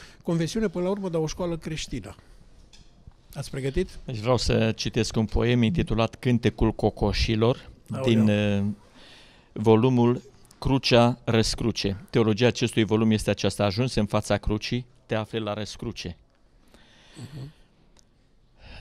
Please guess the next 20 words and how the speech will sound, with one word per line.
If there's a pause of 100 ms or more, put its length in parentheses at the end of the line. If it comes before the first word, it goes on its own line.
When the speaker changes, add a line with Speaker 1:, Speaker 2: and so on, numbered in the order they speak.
Speaker 2:
Doamne, (1300)
cocoșii
copilăriei
mele (480)
nu
mai
sunt. (880)
Au
fost
tăiați
de
mult. (1040)
Le
mai
aud
doar
cântecul
reverberând
în
mine,